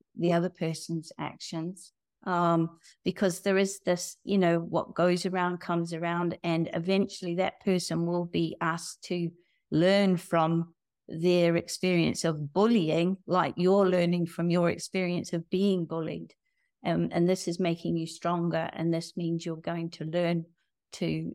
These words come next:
um, stick up for yourself, to speak up. She'd spoken up about something, um, that was right and good and true, and, um, been sort of isolated as a result of it. And I said, "You know, you've still got to speak your truth."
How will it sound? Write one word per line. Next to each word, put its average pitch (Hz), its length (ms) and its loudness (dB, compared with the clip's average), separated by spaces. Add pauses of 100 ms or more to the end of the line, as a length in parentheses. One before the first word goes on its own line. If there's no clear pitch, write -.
(120)
um, 160 420 -6
stick - 280 -10
up - 180 -8
for 180 100 -6
yourself, 170 580 -4
to 151 100 -16
speak - 520 -4
up. - 200 -4
She'd 214 220 -2
spoken 196 460 0
up 175 220 -2
about 175 360 -2
something, 165 560 -2 (500)
um, 165 480 0
that 165 180 -2
was 160 200 -2
right 165 440 0 (120)
and 160 140 -2
good 165 200 0
and 147 160 -6
true, 180 380 -4 (560)
and, 156 520 -2 (120)
um, 151 560 0
been 165 200 0
sort 165 200 -4
of 165 140 -4
isolated 160 880 -4 (440)
as 165 200 -4
a 160 60 -10
result 160 540 -4
of 156 160 -2
it. - 240 -6
And 160 80 -6
I 156 40 -6
said, 175 280 -8
"You 190 80 -8
know, 175 100 -8
you've 160 240 -8
still - 240 -6
got - 260 -4
to - 100 -12
speak - 420 -6
your 170 80 -8
truth." 165 480 -6